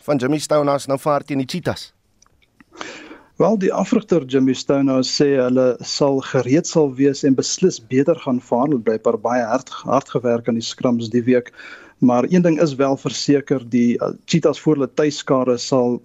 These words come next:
Speaker 2: meer gebruik maak van die skrimvoordeel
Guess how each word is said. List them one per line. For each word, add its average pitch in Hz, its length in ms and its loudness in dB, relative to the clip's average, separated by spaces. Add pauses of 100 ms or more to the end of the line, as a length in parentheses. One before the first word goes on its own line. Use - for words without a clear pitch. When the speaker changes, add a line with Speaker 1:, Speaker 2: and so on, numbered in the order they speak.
(120)
Speaker 2:
meer 127 380 2
gebruik 127 540 -2
maak 131 240 2
van 180 180 2
die 160 100 2
skrimvoordeel 123 960 0